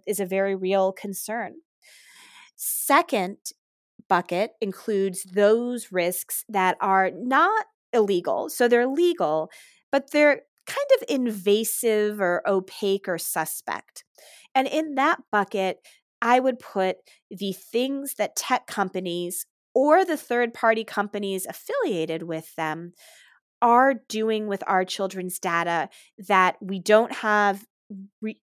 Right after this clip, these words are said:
meaningful advanced knowledge of. We don't really give meaningful consent, and we don't really have a way to stop it. I'm talking about the feder-, at, at, in terms of federal law here. There are some states,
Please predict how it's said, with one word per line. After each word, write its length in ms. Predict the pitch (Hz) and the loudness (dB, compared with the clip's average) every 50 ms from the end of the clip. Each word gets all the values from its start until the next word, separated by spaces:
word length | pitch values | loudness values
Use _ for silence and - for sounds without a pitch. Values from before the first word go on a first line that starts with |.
| _ _ - | _ _ -10
meaningful 720 | 226 190 202 220 240 247 247 247 247 226 - - 226 214 | -6 -2 0 2 2 2 2 0 0 -2 -2 0 2 2
advanced 440 | 214 208 196 196 190 185 185 - - | 2 2 2 0 -2 -2 -2 -4 -4
knowledge 400 | 185 160 156 151 151 143 139 - | -4 -2 -2 -2 -4 -4 -6 -6
of. 320 | 139 104 131 139 - 240 - _ _ _ _ _ _ - | -4 -4 -4 -4 -6 -8 -14 _ _ _ _ _ _ -6
We 140 | 196 214 196 | -4 -2 2
don't 420 | 175 240 247 254 247 - 240 214 | 6 6 6 6 4 0 -4 0
really 360 | 269 370 494 480 427 403 359 | 4 4 6 6 6 4 4
give 200 | - 269 254 233 | 4 2 0 0
meaningful 600 | 233 220 214 208 208 208 208 196 - 196 180 175 | 0 -2 -2 -2 -2 -2 -4 -4 -2 0 0 0
consent, 840 | - - 190 170 - - - - 202 175 165 156 156 - - - - - _ - - - _ _ _ _ _ _ _ - | -2 -6 -10 -8 -8 -6 -6 -4 -4 -4 -4 -4 -6 -10 -12 -14 -14 -14 _ -20 -20 -20 _ _ _ _ _ _ _ 0
and 200 | 262 254 247 247 | 4 4 6 4
we 120 | 240 247 214 | 4 2 2
don't 360 | 240 262 254 262 254 254 - 247 220 208 | 4 4 4 4 4 0 -2 -8 -8 -4
really 320 | 226 233 240 233 233 226 | -4 -2 -2 -2 -2 -4
have 320 | 208 - - 214 208 202 | -4 -2 0 0 0 0
a 80 | 202 196 | 0 -4
way 340 | 196 196 190 190 185 185 185 | -2 -2 -2 -2 0 -2 -2
to 180 | 185 - - | -4 -6 -6
stop 520 | 180 - - - - 202 180 160 160 - - | -6 -4 -4 -2 0 2 2 2 2 0 -6
it. 100 | - - - | -8 -6 -6
I'm 100 | 202 196 | -6 -2
talking 320 | - 208 190 185 - 180 | 2 2 2 2 0 -4
about 220 | 180 180 160 - | -2 -2 -2 -2
the 80 | - 175 | -2 -6
feder-, 340 | - - - 185 175 180 - | -6 -2 0 0 2 0 0
at, 220 | - 190 180 165 - | 2 2 2 2 2
at, 180 | - 185 180 - _ - | 2 0 0 0 _ -10
in 80 | 196 185 | -8 -6
terms 220 | - 208 180 170 | -6 -6 -4 -4
of 100 | 165 165 | -6 -6
federal 400 | - - 180 170 175 165 160 170 | -4 -2 -2 0 0 0 -2 0
law 200 | 170 165 160 160 | 0 2 0 0
here. 420 | 175 - 185 147 110 131 143 - - | 0 -2 -4 -4 -2 -2 -4 -4 0
There 140 | 220 202 170 | 2 4 6
are 160 | 196 196 185 | 6 6 6
some 280 | - - 202 180 175 | 4 0 -2 -2 -2
states, 540 | 175 - - - 196 180 170 165 - - - | -4 -6 -4 0 0 0 -2 -2 -6 -10 -14